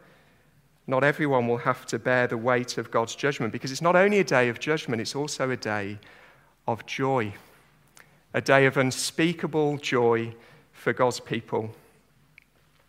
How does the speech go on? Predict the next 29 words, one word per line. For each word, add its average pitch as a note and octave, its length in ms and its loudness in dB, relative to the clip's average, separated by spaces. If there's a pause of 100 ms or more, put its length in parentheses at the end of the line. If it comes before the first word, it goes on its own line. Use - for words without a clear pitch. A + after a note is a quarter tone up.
(580)
Now, D3 60 2
as E3+ 100 2
we've D#3 100 -2
heard D#3 200 6
Malachi D3+ 440 8
preach D3+ 320 0
at B2+ 60 -8
church, D3+ 260 2
you D3 60 -2
might F3 100 6
have G3+ 80 2
been D#3+ 160 4
wondering E3+ 400 4
to - 140 -2
yourself, A#2+ 440 0
"Are G3 140 2
there G#3 140 6
any A3 180 8
faithful D#3+ 540 2
people F3 360 2
left E3 360 6
in C3+ 80 2
Jerusalem D3 500 2
at B2 80 0
this C#3 160 2
time?" E3+ 380 2
It A#2+ 80 -2
doesn't F#3+ 200 0
seem G3 540 0